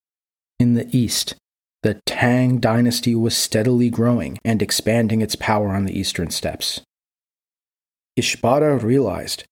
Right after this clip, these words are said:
that the only way to rescue the Khanate and restore its authority over the subject peoples was to fix the instability at the center,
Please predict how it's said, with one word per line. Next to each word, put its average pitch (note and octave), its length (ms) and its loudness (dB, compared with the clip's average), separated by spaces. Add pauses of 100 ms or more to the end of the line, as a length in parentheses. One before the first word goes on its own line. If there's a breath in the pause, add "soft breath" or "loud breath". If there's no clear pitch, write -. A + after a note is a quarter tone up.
(140)
that A2 120 -2
the A#2 200 0
only C#3+ 340 4
way B2+ 220 2
to C3 120 0
rescue A#2+ 480 0
the A#2+ 120 0
Khanate C3+ 440 0
and A2+ 120 0
restore C3 380 0
its B2+ 120 -2
authority C3 520 0
over A2+ 240 0
the G#2 100 -2
subject B2 420 0
peoples C3+ 460 0
was A#2+ 200 0
to - 140 -10
fix - 540 -2
the A2 240 -2
instability C#3+ 800 0
at C#3 160 -4
the A#2+ 120 0
center, - 420 -2